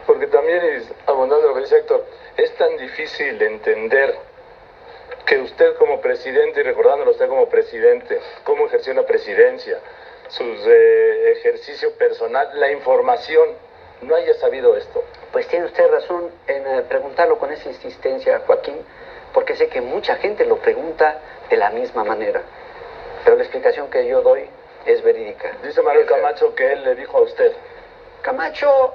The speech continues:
Speaker 2: ha, ha dicho tantas cosas, tantas, tan diferentes, y sobre todo ha cambiado tanto su comportamiento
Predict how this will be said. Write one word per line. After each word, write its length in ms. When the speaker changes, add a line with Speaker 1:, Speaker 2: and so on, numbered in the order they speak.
Speaker 2:
ha, 320
ha 100
dicho 240
tantas 380
cosas, 420
tantas, 500
tan 220
diferentes, 720
y 80
sobre 280
todo 360
ha 100
cambiado 460
tanto 280
su 220
comportamiento 1000